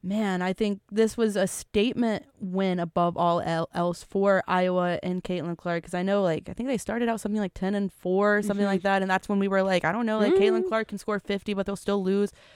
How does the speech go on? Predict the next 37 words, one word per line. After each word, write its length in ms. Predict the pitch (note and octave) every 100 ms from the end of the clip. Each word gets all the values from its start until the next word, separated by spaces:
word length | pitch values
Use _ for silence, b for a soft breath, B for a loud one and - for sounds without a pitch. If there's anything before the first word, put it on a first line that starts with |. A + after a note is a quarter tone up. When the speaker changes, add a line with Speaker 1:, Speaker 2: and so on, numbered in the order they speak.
| b b
Speaker 1:
Well, 80 |
now 140 | A3 D4+
she's 240 | E4 C#4
scoring 500 | - - C4 B3 A#3 - _ -
thirty 320 | C4 C4 B3
and 80 | A3+
getting 180 | A3+ G3+
seventeen 340 | G3 F#3 F#3
assists. 340 | E3+ - F3
So, 360 | - A#3+ A#3 A3 B B B B B
you 140 | A#3+
know, 260 | A3+ G#3+ G3 - - _ _ _ -
that'll, 420 | G3 A#3+ A#3+ A#3+
Speaker 2:
Right 120 | F3
on. 100 | D3+
Speaker 1:
that, 220 | A#3 A#3+
that'll 220 | A#3+ C4+ A#3+
do 160 | F3
it. 160 | C3+ F#3
<laughs> 0 |
That, 340 | A3 A3 A3 A3
that 200 | A3+ A3
will, 320 | A3 G#3+ G#3
that'll 240 | D#4+ G4 B3+
get 160 | A3
you 120 | A3+ F#3+
a 60 |
Speaker 2:
<laughs> 20 |
That 80 | E3+
Speaker 1:
win. 140 | E3 E3
Speaker 2:
will 80 | E3+
do 100 | E3+
it. 180 | F#3 - B B -
Speaker 1:
Um, 340 | G3 F#3 F3+
and, 140 | G3
and 160 | F#3 G#3
her 480 | G#3 A#3+ B3 A#3